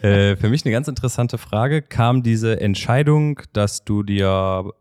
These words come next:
Unterstützung holen möchtest, ausgebildet werden möchtest, aus einem Schmerz heraus oder eher aus diesem, dieser Neugierde, bevor du es jetzt startest, willst du es eher von Anfang an richtig machen?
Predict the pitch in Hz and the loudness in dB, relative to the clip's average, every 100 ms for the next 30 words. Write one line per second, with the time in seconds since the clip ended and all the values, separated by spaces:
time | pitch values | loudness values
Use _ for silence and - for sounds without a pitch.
0 | - 104 101 160 - 156 143 139 135 127 | -4 -2 0 -2 -2 -2 0 -2 -4 -6
1 | 139 135 85 123 - 127 123 120 120 120 | -8 -6 -4 -6 -4 -8 -8 -8 -8 -6
2 | 120 123 - 113 - - 101 - 98 - | -4 -6 -6 -8 -8 -2 -2 0 -4 -4
3 | - 98 143 - 226 214 226 285 - - | -2 0 0 -2 -4 -2 -2 -2 -6 -14
4 | - - 127 120 120 117 110 - 113 110 | -14 -2 0 0 0 0 0 -2 -2 -2
5 | 110 107 104 104 104 107 110 104 107 104 | -4 -4 -2 0 0 0 -2 -2 -2 0
6 | 101 95 - 104 101 98 101 - - 95 | -2 -6 -2 -2 -2 -4 -6 -8 -8 -6
7 | 98 - 95 98 92 95 - 92 - 92 | -6 -8 -10 -8 -8 -8 -12 -12 -10 -8
8 | 92 92 92 87 87 - - - 107 117 | -8 -10 -12 -10 -10 -10 -10 -10 -10 -12